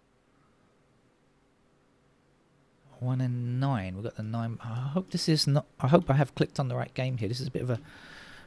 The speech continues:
Bit of a rush start here, a bit of, rather too, um,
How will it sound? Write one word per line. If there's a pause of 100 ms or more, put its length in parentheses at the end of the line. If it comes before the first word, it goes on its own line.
(120)
Bit
of
a
rush
start
here,
a
bit
of,
rather
too,
um,